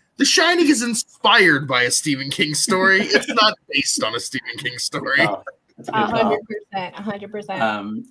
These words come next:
Speaker 2: all right, the final, uh, new category and subgenre is a very interesting one. Wrestlers in film.
Speaker 3: Okay.
Speaker 1: Yes, fantastic.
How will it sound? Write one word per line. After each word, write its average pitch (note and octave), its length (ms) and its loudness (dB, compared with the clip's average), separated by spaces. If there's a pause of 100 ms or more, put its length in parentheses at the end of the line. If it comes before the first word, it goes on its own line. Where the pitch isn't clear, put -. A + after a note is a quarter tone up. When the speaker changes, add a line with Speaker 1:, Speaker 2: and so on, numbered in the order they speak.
Speaker 2:
all E3 100 10
right, - 80 2
the - 100 0
final, D3 760 6
uh, A2+ 320 2
new A2+ 600 -6
category A2+ 300 -2
and A2 80 -12
subgenre G#2+ 720 -6
is G#2+ 220 -6
a G2+ 180 -10
very G#2+ 640 0
interesting F#2+ 460 -14
one. F#2 240 -10 (520)
Wrestlers E3 840 -2
in D3 240 -2
film. A#2+ 440 -8 (1900)
Speaker 3:
Okay. - 120 6
Speaker 1:
Yes, E3 560 4 (120)
fantastic. F#3 920 -4